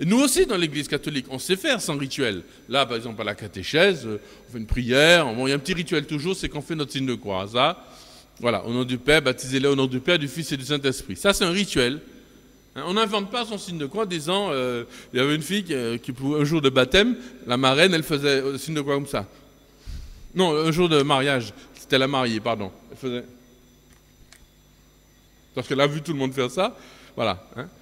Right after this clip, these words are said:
Puis il y en avait un autre qui faisait comme ça. Bon, parce que les gens ne savent plus. Bon, on leur avait pas appris. Bon. Mais par contre, voilà, c'est, les rituels, ça s'apprend.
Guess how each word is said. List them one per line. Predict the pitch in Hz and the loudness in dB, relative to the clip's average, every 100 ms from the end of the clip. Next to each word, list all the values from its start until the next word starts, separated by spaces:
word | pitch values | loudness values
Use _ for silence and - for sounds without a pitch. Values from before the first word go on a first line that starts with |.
| - | -6
Puis | 135 | -2
il | |
y | |
en | 135 | 0
avait | 139 151 | 2 4
un | 151 | 4
autre | 196 175 - - | 4 0 -10 -14
qui | 151 | -10
faisait | 160 147 143 135 | -6 -2 -2 -2
comme | 156 170 | -6 -6
ça. | 101 - - - | -6 -6 -20 -16
Bon, | 110 - _ _ | -16 -16 _ _
parce | - | -2
que | |
les | 156 | 2
gens | 160 208 | 4 2
ne | |
savent | 208 180 - | 2 0 0
plus. | 156 110 - | -2 -2 -4
Bon, | 95 - - - | -12 -14 -20 -12
on | 107 | -2
leur | 113 | -2
avait | 120 | 0
pas | 123 175 | 4 6
appris. | 147 123 104 - | 6 0 -8 -10
Bon. | - - - _ 110 | -20 -20 -20 _ -8
Mais | |
par | 127 | -4
contre, | 143 285 - - - | 2 0 0 -18 -6
voilà, | 117 - | -6 -6
c'est, | - | -6
les | 127 160 | 0 0
rituels, | 165 - 202 277 330 - - - - | 0 2 6 6 6 0 -14 -16 -2
ça | 180 | 0
s'apprend. | 165 190 160 - 147 151 | 2 4 2 0 0 0